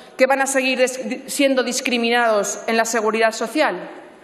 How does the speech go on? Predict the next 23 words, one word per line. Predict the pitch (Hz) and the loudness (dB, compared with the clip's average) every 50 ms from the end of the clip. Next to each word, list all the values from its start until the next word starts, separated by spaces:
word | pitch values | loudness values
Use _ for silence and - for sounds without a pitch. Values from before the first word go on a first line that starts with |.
| - - - - - - - - | -20 -20 -20 -20 -20 -20 -4 2
¿Cómo | - 330 349 349 359 349 | 4 4 6 6 6 6
van | 349 339 339 | 6 4 4
a | |
explicar | 330 311 339 - 262 254 254 - 330 330 | 2 0 0 0 0 2 4 2 4 4
a | 311 | 4
las | 294 262 233 - | 2 2 2 0
familias | - 220 226 277 320 311 320 320 311 320 | -2 0 0 2 2 4 4 2 2 0
que | 320 262 | 0 2
las | 226 214 208 214 | 2 2 2 0
mascarillas, | 214 208 - - 233 214 294 294 247 226 196 196 - - - - - - | 0 -2 0 0 0 2 2 2 2 2 0 0 -2 -8 -10 -10 -2 2
toda | 339 359 370 330 294 254 - - | 4 4 6 6 4 2 2 0
clase | - 302 262 226 220 - 262 | 2 2 2 2 2 0 -2
de | 220 220 214 | 0 0 0
mascarilla, | 214 214 208 208 - 233 220 285 330 311 330 349 339 349 359 359 - - - - - - - - - - - | 0 0 0 0 2 0 2 2 2 2 2 2 2 0 0 -4 -8 -12 -14 -16 -18 -18 -20 -20 -20 -14 -8
de | - 196 | -6 -2
mascarillas, | 208 226 - - 247 226 254 269 294 320 311 311 294 | -2 -2 -2 0 -2 -2 0 0 0 0 0 2 4
no | 311 320 | 4 4
van | 330 320 311 | 4 4 2
a | 302 302 | 2 2
tener | 294 269 285 294 285 | 2 2 2 2 2
un | 285 269 285 | 4 4 4
iva | 302 302 285 262 - | 4 4 4 2 0
cero | - - 262 262 254 269 269 269 | 0 2 2 4 4 4 2 0